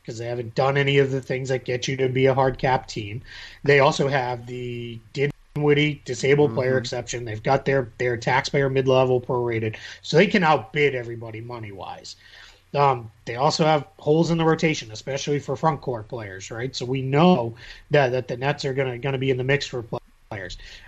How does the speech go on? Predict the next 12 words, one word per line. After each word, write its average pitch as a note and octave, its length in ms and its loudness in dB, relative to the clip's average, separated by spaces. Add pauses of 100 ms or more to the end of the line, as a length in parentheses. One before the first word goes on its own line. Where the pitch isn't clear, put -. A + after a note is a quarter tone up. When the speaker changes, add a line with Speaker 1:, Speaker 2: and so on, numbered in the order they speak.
(120)
Speaker 1:
Uh, C3 340 4 (200)
the C3+ 100 -2
Lakers, E3 540 4
because D3+ 520 -4
of C#3 140 -4
the C#3+ 80 -4
move D3 260 -2
they C#3+ 140 6
made, B2+ 240 -4
and C3 80 -8
I F3+ 80 -2
th-, F#3 160 -8